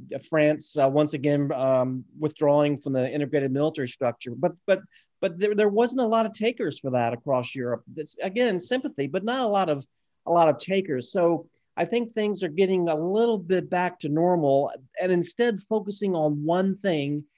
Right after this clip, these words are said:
that was in the readout of the phone call, which was the U S support,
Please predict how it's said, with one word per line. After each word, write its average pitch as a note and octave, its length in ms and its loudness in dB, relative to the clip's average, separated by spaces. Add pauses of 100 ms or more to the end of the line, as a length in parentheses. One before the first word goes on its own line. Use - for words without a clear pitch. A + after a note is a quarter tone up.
(320)
that E3 160 2
was E3 220 0
in F3+ 460 4
the D3 280 4
readout D#3 500 4
of C3 120 0
the B2+ 100 -2
phone C#4+ 260 -2
call, C3+ 300 2
which D3+ 160 0
was D#3 200 -4
the E3 140 -2
U F3+ 240 4
S F3+ 220 0
support, F3 560 -4